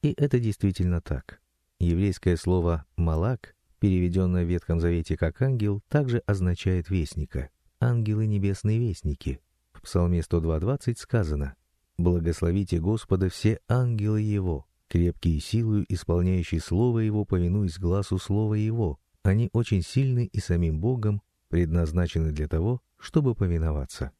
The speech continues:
Они стоят в ожидании Божьих повелений. Они явно ждут, когда Бог даст им конкретное повеление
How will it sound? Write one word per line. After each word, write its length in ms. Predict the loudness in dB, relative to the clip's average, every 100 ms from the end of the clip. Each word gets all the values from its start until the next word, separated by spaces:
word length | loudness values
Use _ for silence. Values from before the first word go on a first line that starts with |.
| _ _ _
Они 260 | 0 2 0
стоят 320 | 0 0 0
в 40 |
ожидании 480 | -2 0 0 0 0
Божьих 380 | 0 -2 -2 -2
повелений. 680 | 0 0 0 -2 -2 -8 -12 _
Они 240 | 0 2 2
явно 400 | 2 2 2 0
ждут, 320 | 0 -2 0
когда 320 | 0 2 2
Бог 200 | 0 0
даст 280 | 0 -2 0
им 180 | 0 0
конкретное 600 | -2 -2 2 0 0 -2
повеление 640 | 0 0 0 0 0 -2